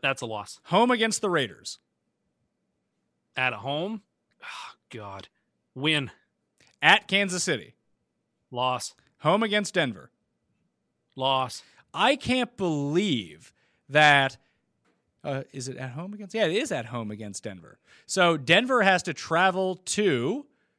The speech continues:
Speaker 2: the Jets to play in New York on that Thursday night, get an extended bye week, get to stay on the East Coast to play the Patriots, Tim.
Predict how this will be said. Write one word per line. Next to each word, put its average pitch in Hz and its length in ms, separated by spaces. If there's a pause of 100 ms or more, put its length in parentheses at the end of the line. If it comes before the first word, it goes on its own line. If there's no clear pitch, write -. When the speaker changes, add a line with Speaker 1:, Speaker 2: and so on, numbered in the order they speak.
(420)
Speaker 2:
the 147 100
Jets 127 640
to 120 580
play 143 400
in 139 100
New 143 80
York 143 280
on 139 100
that 135 220
Thursday 135 320
night, 127 260
get 202 160
an 202 80
extended 190 640
bye 185 260
week, 139 220
get 165 140
to 156 80
stay 165 240
on 185 140
the 180 200
East 185 160
Coast 208 200
to 233 60
play 269 200
the 311 100
Patriots, 349 720
Tim. 123 260